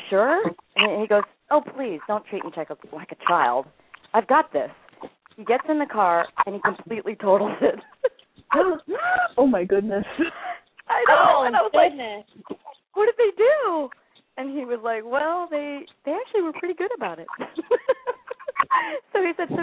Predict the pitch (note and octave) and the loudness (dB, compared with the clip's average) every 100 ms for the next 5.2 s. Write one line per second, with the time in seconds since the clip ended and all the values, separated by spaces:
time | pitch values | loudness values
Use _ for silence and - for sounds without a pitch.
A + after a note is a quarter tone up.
0 | C#4+ A#4+ G#4+ F4 C4 A3 A3 A#3 A3+ F#3+ | -4 -4 -2 -4 -6 -6 -6 -4 -4 -2
1 | F3+ D#3+ - G3 - C#4+ C#4 - A#4 - | -2 -4 -6 -8 -8 -14 -16 -2 -2 -2
2 | F4+ D4 C#4 G3+ G3 F#3 F#3+ E3+ D#3+ - | -6 -6 -6 -8 -8 -4 0 0 -2 -4
3 | - - - - D4 - - - A#4 A#4 | -16 -20 -2 0 0 -2 -4 -2 0 0
4 | G4+ D#4 C#4+ A3 - - - - - - | -2 -4 0 0 0 -2 -6 -10 -8 -10
5 | - D5+ | -2 -2